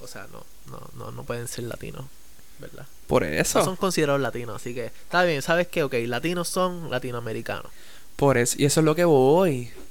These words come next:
Speaker 2: Like,
Speaker 1: I mean, ¿por qué? No.
Speaker 2: eso es tecnicismo. I mean,
Speaker 1: Por
Speaker 2: yo
Speaker 1: su
Speaker 2: sé que es
Speaker 1: nacionalis-,
Speaker 2: tecnicismo,
Speaker 1: por
Speaker 2: pero
Speaker 1: su nacionalidad,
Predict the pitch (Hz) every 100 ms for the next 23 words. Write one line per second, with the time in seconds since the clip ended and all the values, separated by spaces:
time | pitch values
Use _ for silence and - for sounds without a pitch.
0 | - 135 139 - - - - - - -
1 | - - - 143 196 208 196 - 196 190
2 | - - 143 139 139 143 185 233 202 208
3 | 135 127 170 - 214 202 190 - 135 160
4 | 156 - 185 170 160 151 202 208 208 196
5 | 196 196 147 131 123 120 175 - 160 175
6 | 170 175 165 156 160 185 180